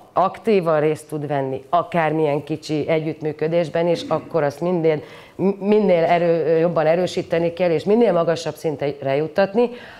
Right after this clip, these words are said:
Ha viszont, ö, valamiben nem tud aktívan együttműködni, akkor legalább tudja a környezetének jelezni, mert ezek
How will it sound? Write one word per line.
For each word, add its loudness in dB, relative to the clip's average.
Ha 2
viszont, 0
ö, 4
valamiben 2
nem 2
tud 0
aktívan -2
együttműködni, -2
akkor 0
legalább 2
tudja 0
a -2
környezetének 0
jelezni, 2
mert 0
ezek -2